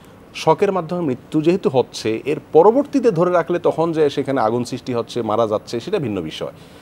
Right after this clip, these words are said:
অতএব ইলেকট্রনিক ব্যাট দিয়ে মশা মারা যাবে,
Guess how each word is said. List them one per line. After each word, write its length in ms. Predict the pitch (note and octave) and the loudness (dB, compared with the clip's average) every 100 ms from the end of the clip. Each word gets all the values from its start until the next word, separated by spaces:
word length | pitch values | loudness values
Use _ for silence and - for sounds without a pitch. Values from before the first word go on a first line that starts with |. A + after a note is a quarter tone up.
| - - | -16 0
অতএব 320 | A#2 E3 E3 - - - | 0 2 -4 -6 -20 -8
ইলেকট্রনিক 540 | B2+ C3+ C3+ - D#3 D#3 F#2 | -2 -2 -2 -6 -6 -8 -2
ব্যাট 180 | G#2 A2 G2+ | 0 0 -2
দিয়ে 120 | B2 | -2
মশা 260 | A#2 G2+ A#2+ | -2 -2 -2
মারা 220 | A#2 A2+ | 0 0
যাবে, 420 | F2+ F2 F#2 D3+ | 0 -2 -2 -4